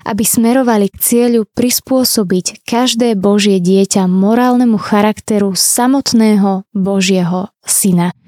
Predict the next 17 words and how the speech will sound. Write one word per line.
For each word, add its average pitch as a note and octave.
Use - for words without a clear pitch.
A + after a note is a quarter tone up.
Ako A3+
hovorí F#3+
list G3+
Rímskym, G3+
ôsma A3
kapitola, F#3+
verše F#3+
dvadsaťosem G3+
až F#3
tridsaťdeväť. F3+
Ale C4+
môže F#3+
niekto F#3+
namietať: G3+
„Čo D#4+
hurikány, F3
lavíny, A#3+